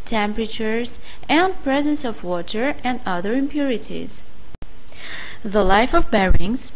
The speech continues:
mostly depends on the level of maintenance given them. Bearings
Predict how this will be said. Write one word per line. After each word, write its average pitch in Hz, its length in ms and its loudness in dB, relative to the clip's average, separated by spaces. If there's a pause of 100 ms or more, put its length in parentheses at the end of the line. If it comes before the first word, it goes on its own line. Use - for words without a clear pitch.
mostly 294 440 0
depends 247 560 -2
on 247 140 -2
the 190 100 -2
level 208 340 0
of 269 160 0
maintenance 214 640 -2
given 190 360 -2
them. 160 340 -2 (800)
Bearings 160 720 -4